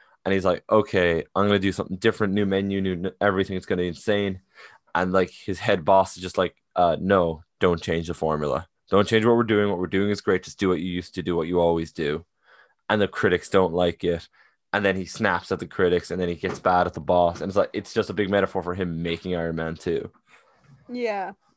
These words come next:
Speaker 1: Which makes that movie ten times better. Like,
Speaker 2: <laughs>
Speaker 1: <sighs> for the thing we're doing later, I kinda, I, I know you're not gonna have him on the team, but I kinda wish you have Happy Hogan on the team.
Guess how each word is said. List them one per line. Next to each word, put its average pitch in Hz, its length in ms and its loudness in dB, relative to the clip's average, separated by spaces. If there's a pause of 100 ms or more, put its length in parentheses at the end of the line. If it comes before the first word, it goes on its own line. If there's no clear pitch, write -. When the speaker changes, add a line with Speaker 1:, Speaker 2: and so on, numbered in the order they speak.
(100)
Speaker 1:
Which 117 260 -6
makes 113 240 0
that 113 160 2
movie 104 360 -4
ten 98 340 -6
times 85 320 -4
better. - 420 -12 (240)
Like, 160 500 4 (320)
Speaker 2:
<laughs> 277 80 -10 (1120)
Speaker 1:
<sighs> - 1400 -16
for 135 120 -2
the 123 100 -2
thing 165 200 -2
we're 151 100 2
doing 123 280 0
later, 107 320 2
I 104 100 0
kinda, 110 600 0
I, 110 200 -4 (120)
I 113 100 6
know 123 180 4
you're 113 180 2
not 92 240 0
gonna 104 140 2
have 104 200 0
him 107 80 -4
on 104 100 -2
the 98 60 -8
team, 104 220 -8
but 90 100 -6
I 85 60 -6
kinda 82 360 -8
wish 80 240 -8
you 76 60 -10
have 73 80 -12
Happy 73 260 -12
Hogan 73 300 -10
on 62 140 -10
the 76 60 -10
team. 78 360 -12